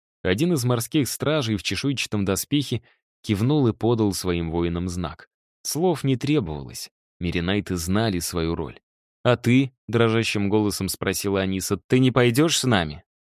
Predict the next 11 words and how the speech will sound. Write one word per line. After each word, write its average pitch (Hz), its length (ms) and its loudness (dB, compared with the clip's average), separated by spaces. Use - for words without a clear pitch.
Я 147 160 0
взял 170 260 2
её 139 160 4
за 135 200 2
руку, 117 220 -2
слегка 98 400 -4
оттеснив 95 540 -4
Александра. 85 680 -6
«Всему 156 360 -2
своё 139 340 2
время. 120 400 -2